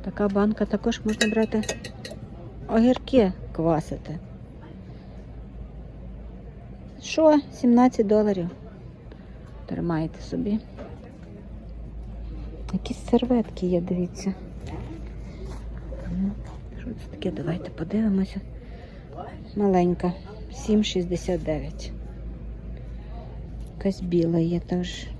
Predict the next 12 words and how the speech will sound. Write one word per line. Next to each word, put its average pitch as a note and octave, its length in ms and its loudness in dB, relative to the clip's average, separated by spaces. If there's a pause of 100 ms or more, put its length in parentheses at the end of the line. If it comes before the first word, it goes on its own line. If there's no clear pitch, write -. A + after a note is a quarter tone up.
(600)
Трошки - 380 -6
більше. - 460 -8 (1040)
Десять F3 380 6
доларів. D#3 420 2 (3750)
Хто - 180 -4
любить. F3+ 500 -2 (2000)
А F3 120 6
ось E3+ 140 4
тут - 280 2
магазин, F3 460 4 (220)
тут G#3 200 4
відділ F#3 600 6